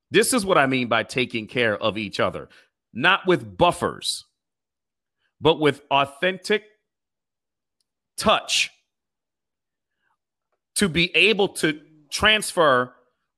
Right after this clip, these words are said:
the wealth of wisdom that you have with your affluent self to folks who need to see that they can achieve the same thing you did.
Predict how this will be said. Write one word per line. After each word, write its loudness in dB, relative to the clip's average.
the 2
wealth 2
of 2
wisdom -2
that -4
you -4
have 2
with -8
your 2
affluent 2
self 0
to -6
folks -2
who -8
need -2
to -4
see 0
that -4
they 0
can -2
achieve -2
the -4
same -4
thing -2
you -4
did. 2